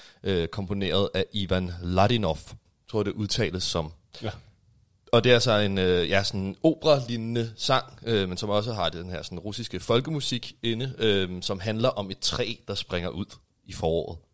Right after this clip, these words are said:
Speaker 1: Meget smukt.
Speaker 2: Mhm.
Speaker 1: Øhm, og den bliver så, altså det er sådan en, der ligesom kan opføres af alle mulige, og, øh, symfoniorkestre og operaer og så videre, og ligesom ofte en del af sådan et større underholdningsensemble,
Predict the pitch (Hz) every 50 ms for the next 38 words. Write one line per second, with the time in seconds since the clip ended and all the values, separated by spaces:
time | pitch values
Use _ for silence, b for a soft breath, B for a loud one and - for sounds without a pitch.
0 | _ _ _ _ _ _ _ _ - 90 101 101 - 87 85 - - - - B
1 | B B B B B 123 143 B B - 101 107 101 98 95 92 92 - - 101
2 | 101 117 113 120 117 107 98 - 123 117 - - _ _ - 101 107 104 95 104
3 | 104 101 - 117 110 101 98 104 98 90 95 92 107 104 - - 101 92 - -
4 | 98 95 - - 127 - - 92 92 - - - - - 92 92 - - 104 110
5 | 110 107 98 87 85 82 92 92 92 92 95 90 - 85 82 82 78 80 82 82
6 | - - - 95 85 80 - - 98 - - 98 95 101 101 - - 95 87 -
7 | - - 90 82 78 - - 90 - - 95 87 - - 104 92 90 85 85 85
8 | 69 - 85 85 - - 90 87 90 87 92 98 92 87 92 92 92 107 104 104
9 | 95 92 B B B B B B - 113 113 - - 107 - 143 120 107 120 110
10 | 101 - 107 98 92 92 - - - _ _ _ _ - - - - 107 98 101
11 | 113 - - 107 101 101 107 107 104 107 87 - 92 90 87 85 - - - -
12 | - 98 95 87 - - 98 87 87 87 82 - 98